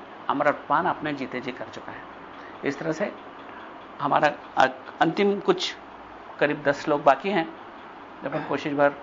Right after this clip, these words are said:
अ-, अगले एक या दो गुरुवार में इनको समस्त पूर्ण कर लेंगे, ताकि हमारे परमार्थ सार का प्रथम पाठ संपूर्ण हो जाएगा। तदंतर हम वहां पर जब शिफ्ट हो जाएंगे, पन्द्रह बीस दिन में जब भी संभव होता है, जितनी जल्दी, तो उसके बाद में हम शिव सूत्र का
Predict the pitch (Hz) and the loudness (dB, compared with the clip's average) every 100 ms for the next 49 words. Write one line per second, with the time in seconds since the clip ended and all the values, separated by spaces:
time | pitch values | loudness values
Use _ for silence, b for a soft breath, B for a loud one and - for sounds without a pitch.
0 | - - - - - - 131 151 160 - | -8 -8 -8 -12 0 4 6 4 2 0
1 | 147 143 139 131 131 131 131 156 170 - | -2 0 2 2 2 2 2 -2 -6 -12
2 | - - - - - - - - 139 131 | -16 -16 -16 -16 -16 -18 -16 -10 -6 -6
3 | 147 135 139 - - - 147 139 139 151 | -2 0 0 -4 -12 -8 0 0 4 4
4 | 190 170 165 - - - 147 147 165 147 | 6 2 0 -10 -10 -2 2 4 4 2
5 | 131 151 156 143 151 - 160 139 151 151 | 6 4 2 0 0 2 0 0 -2 0
6 | 143 165 - - - - - - - 131 | -2 -2 -12 -16 -18 -18 -18 -18 -8 -6
7 | 131 156 143 170 143 135 - - B B | 2 4 4 4 2 0 -6 -16 B B
8 | - 151 156 160 160 143 147 139 - - | 0 4 4 6 4 4 -2 -10 -8 -8
9 | - - - - - - - - - 139 | -8 -16 -16 -16 -16 -16 -16 -16 -6 -2
10 | 135 143 139 - 139 143 143 170 147 139 | 2 2 2 -2 -2 2 4 2 2 0
11 | 127 131 131 123 123 123 120 131 127 127 | 2 2 0 -4 -4 -2 -2 -4 -4 -2
12 | 123 120 139 131 - 127 - 123 120 139 | -2 -2 -4 -4 -6 -10 -6 -4 -4 -8
13 | - - - - - 143 - 139 147 151 | -12 -16 -16 -16 -10 -6 2 2 2 -2
14 | 175 - 156 147 143 147 151 | -4 -4 -4 -4 -6 -4 -4